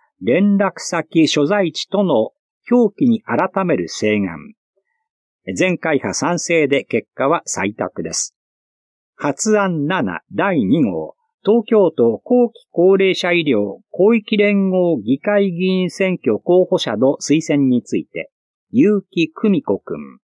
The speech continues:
賛成は自民党議員団、港区保守系議員団、公明党議員団。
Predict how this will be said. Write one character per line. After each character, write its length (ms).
賛 240
成 240
は 180
自 180
民 260
党 300
議 180
員 240
団、 280
港 460
区 180
保 180
守 80
系 280
議 160
員 280
団、 300
公 200
明 220
党 260
議 220
員 180
団。 320